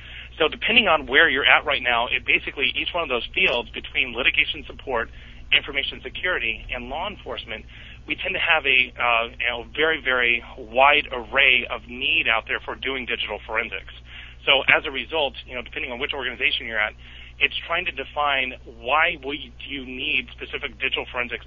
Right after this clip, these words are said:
experts helping you out to be able to solve your, uh, specific, uh, incident, case, or be able to help suppress the bad guys that are out there.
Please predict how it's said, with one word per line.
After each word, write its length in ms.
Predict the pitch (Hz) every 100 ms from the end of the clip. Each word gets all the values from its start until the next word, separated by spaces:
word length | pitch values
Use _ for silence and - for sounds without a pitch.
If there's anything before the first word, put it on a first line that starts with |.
| 135
experts 340 | 139 - 120 -
helping 280 | 139 135 120
you 100 | 120
out 180 | 110 113
to 60 |
be 120 | 120 117
able 120 | 110
to 80 | 110
solve 160 | - 107
your, 160 | 104 107 - -
uh, 260 | 107 104 98
specific, 400 | - 113 - -
uh, 160 | 127 107 -
incident, 460 | 147 147 131 123 - - - -
case, 320 | 135 123 113 - - - - -
or 380 | 120 117 113 113 -
be 80 |
able 120 | 120 110
to 60 |
help 180 | 110 113
suppress 320 | - - 113 - - - -
the 80 | -
bad 240 | 110 113
guys 180 | 110 101 98
that 140 | 98
are 80 | 101
out 160 | 95 -
there. 200 | 107